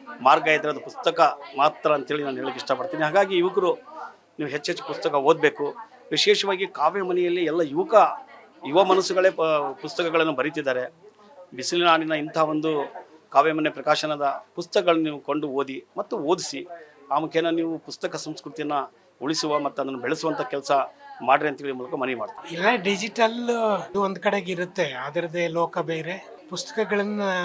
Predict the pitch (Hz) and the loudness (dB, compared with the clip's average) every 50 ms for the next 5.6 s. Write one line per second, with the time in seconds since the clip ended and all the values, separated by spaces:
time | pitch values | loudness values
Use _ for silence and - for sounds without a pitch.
0 | 175 170 - - 180 180 190 196 202 196 190 180 180 180 196 185 170 170 180 180 | -4 -6 -6 -4 -4 -4 -2 -4 -4 -6 -6 -8 -8 -6 -6 -6 -4 -4 -4 -4
1 | 175 180 180 180 175 165 165 170 160 - - 180 175 165 151 160 160 151 147 156 | -4 -6 -4 -4 -4 -2 -4 -4 -6 -8 -10 -8 -8 -6 -6 -6 -6 -6 -8 -10
2 | 175 180 - - - - - - - - - - - - - - - 175 170 175 | -12 -12 -14 -20 -20 -20 -20 -20 -20 -20 -20 -20 -20 -20 -18 -10 -4 -2 -2 -2
3 | 170 156 147 175 180 151 170 190 - - 220 220 202 165 165 165 175 175 202 214 | -2 -4 -4 -6 -6 -6 -6 -10 -6 -4 -4 -4 -2 -4 -4 -4 -2 0 0 0
4 | 208 214 220 233 220 220 - 208 202 202 208 185 160 151 156 156 - 175 170 - | 0 0 -2 -4 -4 -2 0 0 2 2 2 0 0 -2 -8 -12 -12 -12 -10 -10
5 | - - 220 214 190 220 208 202 202 202 202 202 | -8 -6 -6 -4 -2 -2 -2 -2 -4 -4 -4 -4